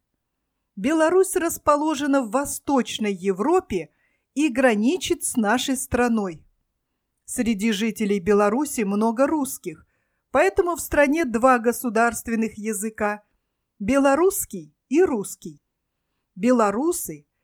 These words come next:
испокон веков считались хорошими земледельцами, выращивали рожь и пшеницу, сеяли лен. Особенно славился белорусский картофель –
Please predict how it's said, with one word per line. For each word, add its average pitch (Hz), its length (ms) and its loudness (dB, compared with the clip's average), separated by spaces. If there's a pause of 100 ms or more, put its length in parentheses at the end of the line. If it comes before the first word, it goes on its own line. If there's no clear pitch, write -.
(200)
испокон 320 680 0
веков 311 420 0
считались 285 720 0
хорошими 220 640 0
земледельцами, 196 1160 -4 (340)
выращивали 196 800 0
рожь 190 640 0
и 220 100 -6
пшеницу, 254 880 -4 (280)
сеяли 240 640 0
лен. 196 400 0 (680)
Особенно 302 840 0
славился 262 800 2
белорусский 202 720 -2
картофель – 202 880 -4